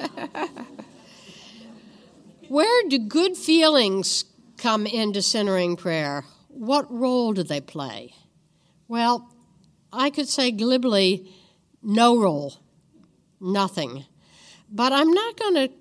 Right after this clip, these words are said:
I'm not gonna dismiss that question quite so cavalierly, because there's a profound, there's a s-, profound core in here that what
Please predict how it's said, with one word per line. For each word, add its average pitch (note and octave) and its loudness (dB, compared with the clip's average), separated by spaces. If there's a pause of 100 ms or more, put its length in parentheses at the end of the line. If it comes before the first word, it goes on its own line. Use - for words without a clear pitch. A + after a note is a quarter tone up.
(380)
I'm C4+ 2
not G#4 0
gonna E4+ 2 (400)
dismiss C#4+ 0
that A3+ 2
question A#3 0
quite G#3+ 0
so F#3+ 0
cavalierly, E3+ 0 (640)
because A3 -2
there's A#3 0
a A3 -2 (160)
profound, E4 4 (800)
there's G#3+ 4
a A#3+ 0
s-, - -8 (100)
profound C#4 4
core A#3 2
in D#3+ -2
here C#3+ -2 (440)
that G3+ 0 (420)
what E4+ 0